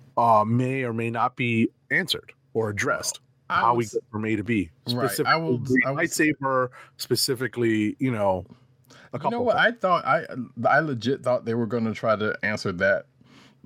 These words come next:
Speaker 2: especially with, with the first couple of pages. I thought they were gonna try to answer that, like, right off the bat. And, like, really? That's what happened to the hand? But th-, that's not the case. It's just flashing back to what happened to it and seeing it fall. So I'm kinda wondering if they are actually going to answer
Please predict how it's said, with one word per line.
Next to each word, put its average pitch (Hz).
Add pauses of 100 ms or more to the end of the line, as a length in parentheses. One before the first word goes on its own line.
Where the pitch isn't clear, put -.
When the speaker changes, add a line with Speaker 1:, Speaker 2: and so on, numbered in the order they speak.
(380)
Speaker 2:
especially 143
with, 123
with 117
the 117
first 127
couple 120
of 107
pages. 120
I 113
thought 113
they 110
were 104
gonna 107
try 107
to 101
answer 104
that, 101
like, 98
right 92
off 101
the -
bat. 98
And, 113
like, 90
really? 98
That's 107
what 123
happened 123
to 123
the 127
hand? 127
But 101
th-, 98
that's 92
not 90
the 87
case. 90
It's 87
just 92
flashing 90
back 87
to 92
what 87
happened 95
to 92
it 85
and 90
seeing 95
it 85
fall. 98
So 101
I'm 95
kinda 143
wondering 117
if 90
they 101
are 101
actually 95
going 92
to 95
answer 95